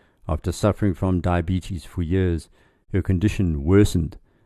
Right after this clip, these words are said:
by the shock of losing Dankie. As characters in our story go, she is one of the most memorable, whose staunch and stoic voice ringing out across the airwaves, and surely her ghost blows across through the Tsumeb thornbush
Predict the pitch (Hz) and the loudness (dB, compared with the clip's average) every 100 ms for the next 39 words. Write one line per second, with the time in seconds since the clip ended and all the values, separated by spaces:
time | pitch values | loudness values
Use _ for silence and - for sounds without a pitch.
0 | _ - 80 76 - 98 - 82 87 78 | _ -8 -4 -4 -4 -4 -4 -6 -4 -4
1 | 78 71 76 98 - - _ _ _ _ | -6 -6 -4 -4 -6 -20 _ _ _ _
2 | _ _ _ _ _ - 87 - 113 117 | _ _ _ _ _ -4 -2 4 6 6
3 | 107 113 90 98 98 - 110 107 120 92 | 6 4 6 4 4 2 4 4 4 0
4 | 80 90 - 107 85 - _ - 90 92 | -4 -6 0 2 2 -6 _ -2 2 4
5 | 95 92 87 - 78 92 95 82 78 - | 6 4 2 -4 0 2 2 -2 -8 -14
6 | _ _ _ 104 101 - 143 156 123 - | _ _ _ 0 0 4 6 6 4 -2
7 | 110 101 - - 127 123 78 87 98 - | 0 0 -2 0 2 2 0 2 2 0
8 | - - 76 82 104 98 95 92 92 - | -14 -8 0 4 4 4 2 0 -2 -4
9 | 98 - 95 90 87 87 98 - _ _ | -6 -4 -6 -4 -4 -6 -10 -14 _ _
10 | _ _ - 78 73 - 87 90 80 69 | _ _ -6 -6 -4 -2 0 0 0 -6
11 | _ _ _ - 82 80 92 92 - 78 | _ _ _ -6 -4 2 2 2 -2 -4
12 | 90 85 92 104 92 95 - 92 - - | 0 2 4 4 4 0 0 -2 -4 -6
13 | 98 80 - - 95 87 - 101 104 85 | -4 -4 -6 -2 0 0 -2 0 2 0
14 | - | -8